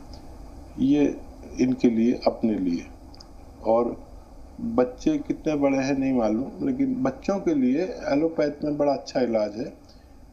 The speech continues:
एक टैबलेट देते हैं और एक साल के लिए कीड़े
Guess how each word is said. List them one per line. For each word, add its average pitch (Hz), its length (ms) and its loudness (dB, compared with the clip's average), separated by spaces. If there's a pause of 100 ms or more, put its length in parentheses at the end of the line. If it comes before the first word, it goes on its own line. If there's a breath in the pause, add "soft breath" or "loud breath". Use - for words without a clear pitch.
(180)
एक 160 280 0
टैबलेट 139 440 0
देते 120 300 -2
हैं 143 160 -2
और 165 260 0
एक 147 200 0
साल 131 340 2
के 127 180 0
लिए 127 180 2
कीड़े 127 440 2